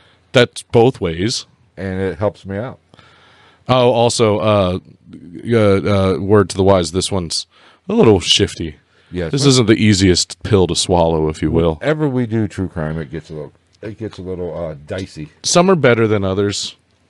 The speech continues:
Speaker 1: as far as, like, not being offensive to the ear holes.
Speaker 2: Oh,
Speaker 1: But
Speaker 2: the other house cleaning before we get into, uh,
Speaker 1: Oh, fuck.
Speaker 2: this episode.
Speaker 1: What?
Speaker 2: Skinwalker Ranch.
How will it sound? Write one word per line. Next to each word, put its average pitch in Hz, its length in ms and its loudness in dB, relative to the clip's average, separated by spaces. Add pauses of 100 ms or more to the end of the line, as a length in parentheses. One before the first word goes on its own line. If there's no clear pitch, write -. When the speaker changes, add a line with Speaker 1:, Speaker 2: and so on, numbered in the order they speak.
(140)
Speaker 1:
as 110 120 -2
far 104 260 4
as, 90 240 -2
like, 101 380 0 (880)
not 113 340 2
being 104 220 -2
offensive 101 520 -2
to 101 100 -2
the 95 100 2
ear 95 240 2
holes. 101 420 2 (800)
Speaker 2:
Oh, 101 320 2 (340)
Speaker 1:
But 90 80 -6
Speaker 2:
the 92 100 -8
other 110 340 0
house 90 240 -6
cleaning 85 260 -8
before 95 360 -4
we 87 160 -2
get 85 180 -6
into, 80 400 -4
uh, 76 280 -4
Speaker 1:
Oh, 95 200 -8
fuck. - 480 -12
Speaker 2:
this 78 320 -10
episode. 73 420 -12 (180)
Speaker 1:
What? 90 240 -14 (160)
Speaker 2:
Skinwalker 95 520 -4
Ranch. 101 320 -6